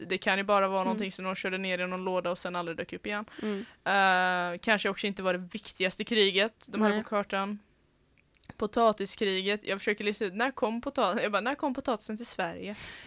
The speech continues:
Speaker 1: När kom potatisen till Europa?" Jag försöker bara,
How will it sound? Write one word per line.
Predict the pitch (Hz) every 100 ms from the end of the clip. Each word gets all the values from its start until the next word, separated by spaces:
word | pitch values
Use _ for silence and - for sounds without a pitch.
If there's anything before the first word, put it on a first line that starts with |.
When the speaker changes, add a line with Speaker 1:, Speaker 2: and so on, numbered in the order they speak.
| -
Speaker 1:
När | 247
kom | 269 262 220
potatisen | 254 262 277 240 233 - - 311 226
till | 220 220
Europa?" | 240 226 196 _ - 339 392 381 262
Jag | 208
försöker | 220 226
bara, | 208